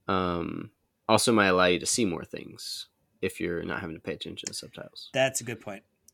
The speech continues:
Speaker 2: And I think that's what
Speaker 1: Yep.
Speaker 2: why it took so long for me to get through this series was 'cause it was in sub, and I'm like, "I can't, I have to pay attention
Speaker 1: Yeah.
Speaker 2: and, like, stop."
Speaker 1: Yeah, you're
Speaker 2: I have to pause it when there's a lot of words on the screen 'cause I'm a slow reader. I'm like, "Okay, I already
Speaker 1: Mm-hmm.
Speaker 2: go."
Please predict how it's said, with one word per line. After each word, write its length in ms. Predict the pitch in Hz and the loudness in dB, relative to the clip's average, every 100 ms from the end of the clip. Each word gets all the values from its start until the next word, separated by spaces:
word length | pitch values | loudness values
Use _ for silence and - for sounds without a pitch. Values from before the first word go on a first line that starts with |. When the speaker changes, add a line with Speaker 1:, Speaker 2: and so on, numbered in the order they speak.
| _ - | _ 0
Speaker 2:
And 80 | 131 | 2
I 40 | |
think 160 | 175 190 | 2 0
that's 180 | 156 - | -2 -2
what 100 | 147 | -2
Speaker 1:
Yep. 140 | - _ _ _ _ _ _ - | -2 _ _ _ _ _ _ -10
Speaker 2:
why 320 | 139 131 131 | -2 0 0
it 120 | 117 | -2
took 180 | - 139 | -8 -6
so 180 | - 127 | -6 -4
long 400 | 104 107 117 110 | -6 -4 -6 -8
for 140 | - | -10
me 80 | 107 | -12
to 60 | 98 | -10
get 180 | 107 - | -10 -12
through 220 | - 120 | -10 -8
this 200 | 110 - | -4 -6
series 440 | 101 90 90 87 | -6 -10 -12 -12
was 180 | 113 120 | -10 -10
'cause 160 | - 196 | -8 -4
it 60 | |
was 100 | 196 | -2
in 80 | 180 | -2
sub, 260 | 160 208 151 | -2 -2 -2
and 60 | |
I'm 80 | 120 | -4
like, 140 | 110 107 | -8 -10
"I 40 | 131 | -6
can't, 280 | 156 131 - _ _ _ _ - | -4 -4 -8 _ _ _ _ -4
I 120 | 123 | -2
have 260 | 120 131 | 2 2
to 100 | - | 0
pay 220 | 117 135 117 | -8 -6 -4
attention 300 | 107 113 101 | -6 2 6
Speaker 1:
Yeah. 160 | 90 90 - _ _ _ _ - | 6 2 -10 _ _ _ _ -12
Speaker 2:
and, 100 | 110 | -8
like, 140 | 107 98 | -6 -2
stop." 340 | - 113 107 | -2 0 4
Speaker 1:
Yeah, 80 | 107 | 6
you're 260 | 101 107 - _ _ _ - | 8 6 4 _ _ _ -4
Speaker 2:
I 60 | 123 | -4
have 80 | |
to 80 | 123 | -4
pause 320 | - 113 113 | -6 -4 -2
it 160 | 117 113 | -4 -6
when 140 | 123 | -8
there's 160 | 117 107 | -6 -8
a 60 | 104 | -6
lot 200 | 107 107 | -6 -8
of 140 | 98 | -6
words 200 | 110 101 | -8 -8
on 60 | 107 | -8
the 80 | |
screen 260 | 104 - 107 | -8 -8 -12
'cause 120 | 101 | -10
I'm 100 | 107 | -10
a 60 | 98 | -8
slow 220 | - 110 | -6 -6
reader. 340 | 104 107 110 101 | -6 -6 -8 -10
I'm 60 | - | -16
like, 160 | 98 90 | -18 -18
"Okay, 220 | 110 - 127 123 123 | -12 -6 -4 -2 0
I 160 | 123 | 2
already 180 | 127 127 | 4 2
Speaker 1:
Mm-hmm. 60 | |
Speaker 2:
go." 40 | 110 | -2